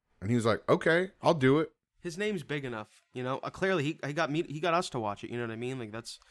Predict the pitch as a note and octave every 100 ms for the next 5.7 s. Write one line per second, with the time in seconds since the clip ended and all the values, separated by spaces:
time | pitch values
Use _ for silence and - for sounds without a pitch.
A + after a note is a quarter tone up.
0 | _ - C#3 D3 B2+ C3 C#3 B2 - A2
1 | G#2 F#2+ - - - A2 D3 - G2+ G2
2 | - _ _ - B2 F3 F3 D3 D3 C3
3 | D3+ C3+ A2+ A2 - A#2+ - A2 G#2 G#2+
4 | G#2 - G2+ - A2 G2+ _ _ _ _
5 | _ _ - C#3 D#3 C3